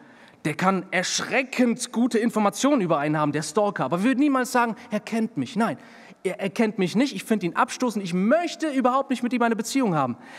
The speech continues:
Und genauso mit Gott kennen meinen wir nicht, Wissen über Gott zu haben. Du kannst die Bibel hundertmal gelesen haben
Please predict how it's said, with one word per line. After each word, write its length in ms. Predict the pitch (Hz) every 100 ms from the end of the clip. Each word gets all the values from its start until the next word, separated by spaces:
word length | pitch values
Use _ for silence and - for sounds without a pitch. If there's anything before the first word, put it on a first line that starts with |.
| - - - - - _ _
Und 180 | - 196
genauso 400 | 214 220 285 240
mit 240 | 202 208 - 160
Gott 360 | 233 247 -
kennen 320 | - 277 320 196
meinen 340 | 202 226 214
wir 80 | 208
nicht, 260 | 233 185
Wissen 320 | 180 254 254 226
über 340 | 254 269 233
Gott 240 | 170 175
zu 220 | - 165 156
haben. 360 | 156 131 107 - - _ _ _ _ -
Du 60 | 170
kannst 220 | 240 233
die 60 |
Bibel 340 | 202 226 226 190
hundertmal 480 | 226 214 208 214 190
gelesen 480 | 175 233 262 170
haben 320 | 151 165 202